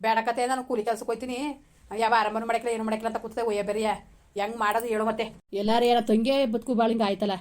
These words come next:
ಆ, ಅವ್ರ ಹೊಟ್ಟೆ ಉಸಿನ ತಂಗಿ ಹಿಂಗೆ, ಓ, ಕಳಿಸ್ಬಿಟ್ಟಾರಲ್ಲ. ಆ, ನನ್ ತಂಗಿಗೆ ಹಿಂಗೆ ಆಯ್ತಲ್ಲ ಪರಿಸ್ಥಿತಿ ಅನ್ಕೊಂಡು ಯತ್ನೆ ಮಾಡ್ಕೊಂಡು, ಆ, ಬಾ ಬಾ ಮನೆಗೆ ಹೋಯ್ತಾ ಬತ್ತಾ ಇರು ಅಚ್ಚುಕಟ್ಟಾಗಿ. ಅವ್ವ ಅಪ್ಪನ ನೋಡ್ಕೊ ನೀನು ಸಾಕು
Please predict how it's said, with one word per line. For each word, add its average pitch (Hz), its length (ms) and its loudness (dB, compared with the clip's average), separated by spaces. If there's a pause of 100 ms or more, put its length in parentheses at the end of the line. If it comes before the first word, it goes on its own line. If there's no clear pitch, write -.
(300)
ಆ, 220 180 -4
ಅವ್ರ 220 100 -2
ಹೊಟ್ಟೆ 214 220 2
ಉಸಿನ 240 260 0
ತಂಗಿ 214 320 0
ಹಿಂಗೆ, 214 380 0 (360)
ಓ, 220 340 4
ಕಳಿಸ್ಬಿಟ್ಟಾರಲ್ಲ. 220 560 0 (380)
ಆ, 214 40 -6
ನನ್ 226 180 -2
ತಂಗಿಗೆ 220 340 0
ಹಿಂಗೆ 220 180 0
ಆಯ್ತಲ್ಲ 214 320 0
ಪರಿಸ್ಥಿತಿ 214 360 0
ಅನ್ಕೊಂಡು 220 260 0
ಯತ್ನೆ 202 260 0
ಮಾಡ್ಕೊಂಡು, 208 640 -2 (240)
ಆ, 214 240 -4
ಬಾ 208 240 0 (420)
ಬಾ 233 100 -2
ಮನೆಗೆ 226 260 0
ಹೋಯ್ತಾ 220 240 0
ಬತ್ತಾ 220 200 0
ಇರು 233 180 2
ಅಚ್ಚುಕಟ್ಟಾಗಿ. 220 840 -4 (320)
ಅವ್ವ 226 140 4
ಅಪ್ಪನ 233 260 0
ನೋಡ್ಕೊ 220 320 2
ನೀನು 233 220 0
ಸಾಕು 226 380 -2